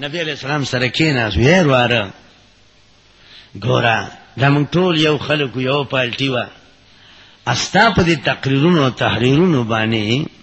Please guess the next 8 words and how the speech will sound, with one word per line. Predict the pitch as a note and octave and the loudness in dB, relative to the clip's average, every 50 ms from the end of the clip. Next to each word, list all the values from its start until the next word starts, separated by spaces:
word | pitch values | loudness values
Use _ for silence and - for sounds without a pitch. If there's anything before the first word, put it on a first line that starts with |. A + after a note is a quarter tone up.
| _ _ _ _ _ _ - - - - - _ - | _ _ _ _ _ _ -20 -20 -20 -20 -20 _ -6
موږ | G#2+ A#2 C#3 E3+ F#3 D3+ B2 G#2 | -2 0 2 2 2 2 0 0
دوه | F#2 D3+ E3 | 0 0 0
پالټۍ | C#3 - C#3 C3+ B2 G2+ - C3 C3+ C#3 B2 | 2 2 0 0 0 0 -2 0 0 0 0
شو، | G#2+ - - B2 A#2+ A2+ G#2 G#2 G#2 | -2 -2 -2 -2 -2 -2 -2 -2 -2
موږ | G#2+ A2+ C3+ D#3 D#3 A2 | 0 2 2 2 2 0
ته | - G#2+ | -2 -2
فساد | - - G#2+ G2 G#2+ B2+ C#3 C3+ A#2 | -2 -2 -2 -2 -4 -4 -4 -4 -6
راغی. | B2 A#2+ A#2+ A#2 A2 G2+ A2 G#2+ | -8 -8 -8 -10 -10 -12 -14 -16